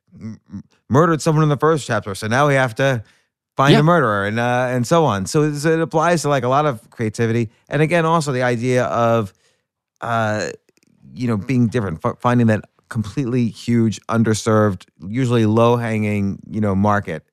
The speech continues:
Speaker 1: is, is inc-, very interesting.
Speaker 2: Yeah, you know, it's like, I, I, I,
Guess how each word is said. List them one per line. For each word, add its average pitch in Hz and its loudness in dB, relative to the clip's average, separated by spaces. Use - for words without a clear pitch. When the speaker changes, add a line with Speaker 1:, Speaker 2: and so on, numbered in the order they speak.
Speaker 1:
is, 98 -10
is 98 -8
inc-, 98 -14
very 120 0
interesting. 87 -10
Speaker 2:
Yeah, 131 0
you 160 -2
know, 160 0
it's 135 -6
like, 147 -6
I, 127 -4
I, 98 -10
I, 123 -16